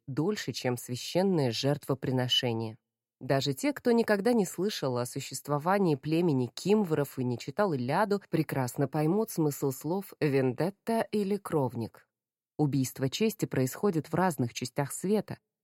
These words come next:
Священнослужители и государственные деятели пытаются разрабатывать механизмы примирения. Мы можем сколько угодно говорить о дикости этого обычая,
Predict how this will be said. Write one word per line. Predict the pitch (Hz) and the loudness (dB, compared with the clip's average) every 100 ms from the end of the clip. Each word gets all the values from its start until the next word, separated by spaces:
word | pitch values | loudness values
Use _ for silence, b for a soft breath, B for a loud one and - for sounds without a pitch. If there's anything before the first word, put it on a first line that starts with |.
| - | -10
Священнослужители | - 165 - 254 220 - 147 120 202 233 151 123 | -4 -2 2 2 2 0 -2 2 0 0 -2 -4
и | |
государственные | 113 - 143 160 151 - 127 123 120 | -2 -6 0 -2 -2 -2 0 0 0
деятели | 202 220 - 208 | 2 0 0 -2
пытаются | 214 214 254 254 - 247 | 0 0 0 0 0 0
разрабатывать | 247 214 190 160 175 185 208 233 | 2 2 2 2 0 -2 -2 0
механизмы | 233 240 208 139 113 127 | 0 2 2 2 2 -4
примирения. | 127 143 147 143 131 113 - - _ _ _ _ _ _ - | -2 0 2 2 0 -2 -4 -18 _ _ _ _ _ _ 0
Мы | 196 | 2
можем | 220 220 208 | 4 4 2
сколько | - 220 208 226 | 2 2 4 2
угодно | 220 240 233 170 | 2 4 6 6
говорить | 139 139 165 208 | 6 4 2 2
о | 139 | 0
дикости | 127 196 180 - 123 | 0 -2 -2 -4 -6
этого | 113 120 113 | -4 -2 -2
обычая, | 117 156 196 - 131 | -2 -4 -4 -6 -8